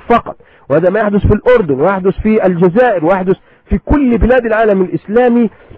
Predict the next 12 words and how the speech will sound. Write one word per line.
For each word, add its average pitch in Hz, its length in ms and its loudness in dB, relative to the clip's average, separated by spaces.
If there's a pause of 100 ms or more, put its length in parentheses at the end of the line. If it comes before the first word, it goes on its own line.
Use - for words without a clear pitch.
هم 175 800 0
للأسف 170 600 -2
الشديد 185 560 -2 (380)
الإخوان 175 580 -2
المسلمون 147 480 -4 (260)
وهؤلاء 196 840 0
ال-، 165 240 0
ال-، 143 460 2
وحماس 175 440 0
طبعًا 175 380 0
رأس 165 240 0
الحربة، 226 480 0